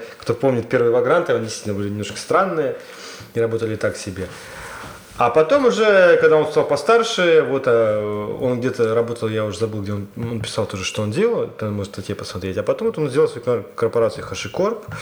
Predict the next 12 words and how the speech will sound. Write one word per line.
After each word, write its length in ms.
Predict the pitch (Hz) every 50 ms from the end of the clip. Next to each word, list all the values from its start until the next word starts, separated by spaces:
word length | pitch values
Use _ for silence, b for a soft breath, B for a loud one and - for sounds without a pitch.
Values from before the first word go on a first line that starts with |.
| B B B B B B B 110 -
и 120 | 135 139
они 200 | 131 135 175 196
делают 380 | 151 127 151 156 151 135 151 -
вот, 260 | 113 127 135 131 131 -
э, 1500 | 110 107 107 107 107 107 107 104 104 104 104 104 104 101 104 101 101 101 98 98 98 98 98 98 98 95 95 95 92 90 -
как 140 | - 95 -
сказать... 560 | - - - 95 92 92 90 87 - - - - - - - - _ - - - - - - - - - - - - - - - - - B B B B B B B B B B
Ну, 80 | 147 143
свой 160 | - 156 160
основной 260 | 151 - 156 160 156
продукт 320 | - 131 123 139 147 - - - -
Atlas. 360 | 120 110 101 - 95 - -